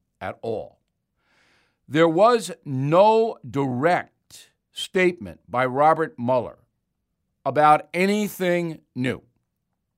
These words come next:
He simply deflected all questions to his already written report. He did not take any shot at President Trump, as he did in May.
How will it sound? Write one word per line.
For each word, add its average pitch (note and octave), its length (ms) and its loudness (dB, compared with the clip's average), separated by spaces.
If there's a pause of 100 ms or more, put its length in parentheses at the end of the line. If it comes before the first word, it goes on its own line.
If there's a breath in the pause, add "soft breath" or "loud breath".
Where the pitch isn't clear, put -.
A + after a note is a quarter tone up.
(260)
He C3+ 140 -4
simply F#3+ 480 0
deflected D3 640 -4 (140)
all F3 300 4
questions G#2+ 680 -8 (380)
to C3+ 180 -4
his A#2+ 220 -4
already A#2 540 -4 (200)
written G2+ 480 -12
report. F#2 560 -14 (640)
He - 80 -20
did A#2+ 160 -8
not E3 240 2
take F3+ 240 0
any E3 240 -2
shot F#3 600 0 (560)
at C#3+ 160 2
President C#3 480 -4
Trump, F3+ 240 -2
as D#3+ 160 0
he E3 120 -6
did G#3+ 240 -4
in B3 140 -2
May. A3 280 -2